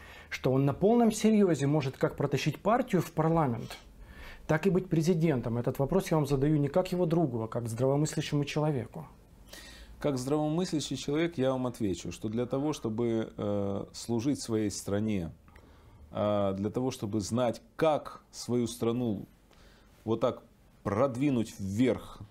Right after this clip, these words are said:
Speaker 2: для того, чтобы быть честным и порядочным, не надо обладать харизмой. Харизмой надо обладать горлопаном и негодяем, которые за харизмой прячут свои неблаговидные поступки.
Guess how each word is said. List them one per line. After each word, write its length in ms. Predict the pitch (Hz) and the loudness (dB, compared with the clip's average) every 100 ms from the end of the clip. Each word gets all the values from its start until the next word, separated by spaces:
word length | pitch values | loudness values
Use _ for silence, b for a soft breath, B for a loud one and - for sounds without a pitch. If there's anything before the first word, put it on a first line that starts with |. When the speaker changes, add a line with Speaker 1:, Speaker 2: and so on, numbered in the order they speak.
| - | -16
Speaker 2:
для 240 | - 104 120 | -6 -2 0
того, 240 | 143 151 | 0 0
чтобы 320 | 147 139 127 | 0 -2 0
быть 320 | 120 139 147 - | 0 0 -2 -2
честным 440 | 165 143 - 113 | 0 0 0 -2
и 60 | 110 | 0
порядочным, 600 | 127 147 139 107 104 98 | 0 0 0 -2 -2 0
не 100 | 127 | 0
надо 260 | 151 123 | 0 2
обладать 360 | 110 113 110 104 | 2 2 0 -2
харизмой. 540 | - 104 87 85 80 - - B B B | 0 0 0 -2 -8 -10 -18 B B B
Харизмой 420 | - 147 185 160 | -2 0 0 0
надо 280 | 135 147 135 | 0 2 2
обладать 380 | 120 120 131 113 | 2 2 2 2
горлопаном 680 | 107 123 131 151 160 120 107 | 0 2 0 0 0 0 0
и 20 | |
негодяем, 600 | 127 123 120 101 90 90 | 0 -2 0 2 2 -2
которые 580 | - 92 131 120 107 95 | -4 -2 0 2 2 0
за 340 | 87 117 107 | 0 2 2
харизмой 500 | - 113 156 160 107 | 0 -2 -2 -2 -4
прячут 360 | 98 123 135 110 | -2 -2 -2 -8
свои 360 | - 110 113 113 B B - | -4 -2 -2 -4 B B -4
неблаговидные 720 | 113 113 107 117 123 113 107 | 0 0 0 0 0 -2 -2
поступки. 600 | 110 - 98 82 - | -4 -6 -8 -8 -12